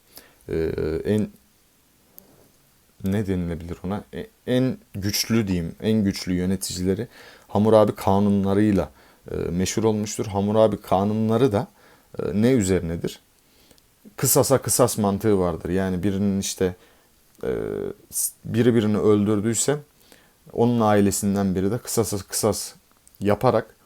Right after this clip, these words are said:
onun ölümünü talep edebilir ve, e, acımasızca uygulanan başka kurallar da içerir Hammurabi kanunları.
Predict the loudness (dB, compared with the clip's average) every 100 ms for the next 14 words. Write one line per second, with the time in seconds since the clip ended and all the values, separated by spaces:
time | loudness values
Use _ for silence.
0 | -4 -2 0 0 2 2 2 0 2 4
1 | 4 4 4 4 4 0 2 2 2 -2
2 | -2 0 2 2 0 2 2 2 0 0
3 | -2 -2 0 2 0 2 2 0 -2 -10
4 | -20 -20 _ 2 2 2 -4 2 4 6
5 | 4 2 0 -4 -6 -12 -4 -2 -2 -6
6 | -2 0 2 0 -2 -6 -8 -20 _ 2
7 | 4 2 0 -2